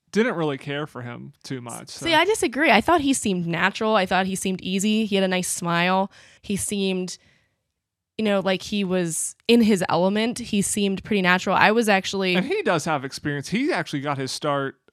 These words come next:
Speaker 1: as a teenager on Broadway in the show Thirteen, which was the
Speaker 2: Okay.
Speaker 1: only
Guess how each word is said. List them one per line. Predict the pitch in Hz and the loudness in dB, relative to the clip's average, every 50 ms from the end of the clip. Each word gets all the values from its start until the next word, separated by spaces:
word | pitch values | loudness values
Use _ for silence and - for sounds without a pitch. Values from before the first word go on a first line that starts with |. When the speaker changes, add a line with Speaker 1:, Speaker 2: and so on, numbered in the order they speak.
| - | -10
Speaker 1:
as | 143 120 135 | -10 -8 -8
a | 127 | -10
teenager | - - - 233 269 214 147 131 127 135 127 | -8 -4 -4 -2 0 0 -2 -2 -4 -6 -6
on | 127 123 | -6 -6
Broadway | 117 127 123 123 123 120 123 120 120 120 123 123 123 _ _ _ _ _ _ | -4 -4 -4 -4 -4 -4 -6 -6 -6 -6 -8 -10 -12 _ _ _ _ _ _
in | 143 135 135 | -10 -8 -8
the | 131 | -8
show | 127 - - 151 139 135 135 131 | -8 -6 -4 -4 -2 -2 -4 -6
Thirteen, | 127 - - - 139 131 - - - 139 135 139 147 170 190 214 214 - _ _ _ _ | -8 -8 -6 -6 -6 -6 -6 -10 -12 -12 -10 -8 -8 -8 -8 -8 -10 -12 _ _ _ _
which | - 139 135 - - 147 | -8 -8 -8 -8 -6 -4
was | 147 139 139 139 135 - - | -2 -2 -2 -2 -4 -6 -6
the | - 196 | -4 -2
Speaker 2:
Okay. | 196 214 196 - | -2 -2 -2 0
Speaker 1:
only | 160 151 175 185 190 185 185 180 180 160 | 0 0 0 -2 -2 -4 -4 -4 -6 -8